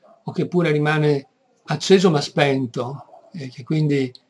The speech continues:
si propone queste immagini a non finire, brutte, e che so io, insomma. No, ecco, essere una presenza attiva, no? Che uno ti accende o ti ascolta e che ama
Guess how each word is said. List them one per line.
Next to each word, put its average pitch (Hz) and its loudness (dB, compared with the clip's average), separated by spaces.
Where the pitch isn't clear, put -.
si - -10
propone 151 0
queste 147 -4
immagini 151 0
a 139 -2
non 143 -2
finire, 135 -4
brutte, 127 -6
e 127 -14
che 156 -18
so 139 -12
io, 131 -12
insomma. 127 -18
No, 170 -6
ecco, 131 -10
essere 196 4
una 185 6
presenza 185 2
attiva, 139 -2
no? 156 -2
Che - -10
uno 147 -2
ti - -8
accende 226 2
o - -16
ti 131 -4
ascolta 120 -8
e 185 -4
che 170 0
ama 147 0